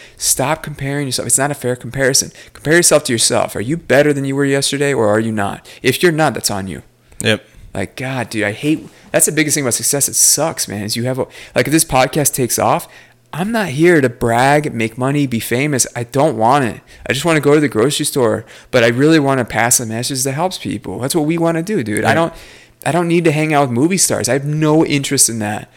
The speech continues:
Speaker 1: I have no interest in Hollywood at all. I'd
Speaker 2: Yeah.
Speaker 1: rather mis-, meet the single mom that became a badass lawyer. You know, I'd rather meet, uh,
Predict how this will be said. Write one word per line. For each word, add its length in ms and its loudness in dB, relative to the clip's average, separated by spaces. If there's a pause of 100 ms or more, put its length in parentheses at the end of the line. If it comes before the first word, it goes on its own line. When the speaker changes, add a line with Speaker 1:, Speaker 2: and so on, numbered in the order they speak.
Speaker 1:
I 60 4
have 100 2
no 200 2
interest 280 -2
in 120 -2
Hollywood 640 0
at 280 0
all. 560 2 (100)
I'd 140 -4
Speaker 2:
Yeah. 20 -2
Speaker 1:
rather 220 4
mis-, 320 -4
meet 420 -6
the 160 2
single 380 0
mom 480 0 (320)
that 100 0
became 260 -2
a 140 0 (400)
badass 640 2
lawyer. 480 0 (400)
You 100 -4
know, 40 2
I'd 60 0
rather 220 4
meet, 340 0 (240)
uh, 480 2